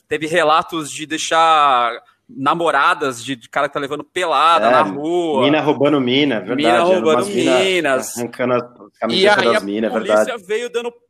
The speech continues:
Speaker 1: bomba pra tudo que é lado e a gente não conseguia sair do estádio. Tinha um camarada,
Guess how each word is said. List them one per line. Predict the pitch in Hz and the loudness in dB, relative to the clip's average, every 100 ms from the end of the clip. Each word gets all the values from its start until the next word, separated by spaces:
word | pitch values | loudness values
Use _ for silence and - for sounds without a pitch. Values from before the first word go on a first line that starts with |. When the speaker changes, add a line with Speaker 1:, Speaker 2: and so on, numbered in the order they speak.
| _ - | _ -6
Speaker 1:
bomba | 202 233 247 | -4 -2 -4
pra | 247 _ 233 | -6 _ -4
tudo | 208 - 240 - | -4 -8 -14 -8
que | 262 | -4
é | 247 | -2
lado | 220 208 226 233 240 240 _ _ | 0 0 0 -2 -6 -18 _ _
e | - 196 | -6 0
a | 202 | 0
gente | 220 - | -2 -10
não | 233 | -12
conseguia | 240 - 202 233 | -12 -14 -12 -12
sair | 233 220 226 | -6 -6 -6
do | 220 | -8
estádio. | - - 214 220 208 | -10 -2 0 0 -2
Tinha | - | -10
um | 233 | -6
camarada, | 247 226 214 208 208 | -4 2 4 4 4